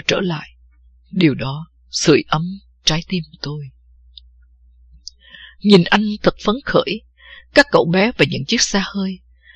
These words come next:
Tôi liếc nhìn anh, không thể ngăn mình mỉm cười. Anh mở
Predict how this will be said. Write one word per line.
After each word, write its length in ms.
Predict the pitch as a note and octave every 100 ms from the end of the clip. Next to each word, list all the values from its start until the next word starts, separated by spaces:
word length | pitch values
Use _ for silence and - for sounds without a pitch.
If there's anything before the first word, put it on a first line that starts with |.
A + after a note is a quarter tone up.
| - -
Tôi 120 | A3
liếc 180 | C#4 -
nhìn 160 | D3+ -
anh, 260 | - F3 F3 - _ _ _
không 180 | - F#3+
thể 100 | - -
ngăn 280 | G3 F#3+ F3+
mình 200 | D3 A2+
mỉm 140 | A2+ F#3+
cười. 240 | - C3+ B2+ - _ - - _
Anh 140 | F#3
mở 140 | F3+